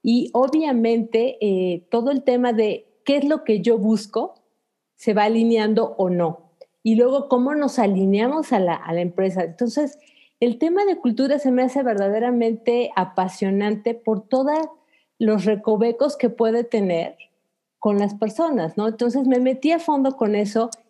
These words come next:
con el tema emocional también del, de la gente, porque al final las emociones son también las, las que nos llevan por caminos de los comportamientos y también de las creencias.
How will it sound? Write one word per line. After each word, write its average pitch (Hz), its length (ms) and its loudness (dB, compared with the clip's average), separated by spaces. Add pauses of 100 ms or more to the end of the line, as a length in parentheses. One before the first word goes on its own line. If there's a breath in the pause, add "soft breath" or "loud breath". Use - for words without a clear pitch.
(240)
con 220 200 2
el 220 120 2
tema 262 280 2
emocional 196 640 0
también 190 440 0
del, 190 280 -2
de 175 100 -2
la 165 140 -4
gente, 190 340 -4
porque 196 280 -4
al 196 60 -2
final 220 300 0
las 247 160 -2
emociones 240 520 -2
son 240 160 -2
también 220 320 0
las, 214 200 -4 (140)
las 190 260 -2
que 185 100 -2
nos 180 200 -2
llevan 226 320 2
por 190 180 -2
caminos 202 580 0 (300 loud breath)
de 185 120 0
los 180 180 0
comportamientos 196 1000 0
y 190 60 -2
también 190 520 -2
de 208 100 -4
las 185 180 -6
creencias. 180 680 -4